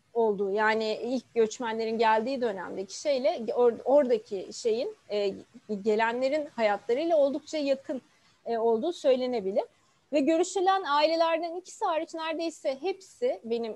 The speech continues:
e, karşılaştığım, e, gelmeden önce çiftçilikle uğraşıyormuş geldikleri yerde de.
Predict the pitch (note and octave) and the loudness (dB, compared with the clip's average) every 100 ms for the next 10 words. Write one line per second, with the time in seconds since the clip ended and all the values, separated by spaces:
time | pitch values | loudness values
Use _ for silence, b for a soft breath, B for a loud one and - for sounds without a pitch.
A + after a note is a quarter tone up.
0 | - G#3 G3+ G3+ - - A3+ A3+ A#3+ G3+ | -8 -8 -6 -8 -12 -4 -2 -2 -4 -4
1 | G#3+ - F#4 G4+ A3 A#3+ A#3+ G#3 - _ | -4 -8 -8 -8 -6 -4 -4 -4 -10 _
2 | - A#3+ C#4 F4+ F#4 C#4 C4+ C4+ F#4 G#4+ | -10 0 4 4 2 0 -2 0 -2 -2
3 | D4+ - D#4+ C#4+ B3+ G#3+ F#3+ G3 G3+ F#3 | -6 -6 -4 -4 0 0 0 -6 -8 -8
4 | G#3 - G3+ G3 G3+ G3+ G#3 F3+ E3+ F3 | -6 -2 0 -2 -4 -4 0 0 0 -4
5 | F3+ F4 | -6 -6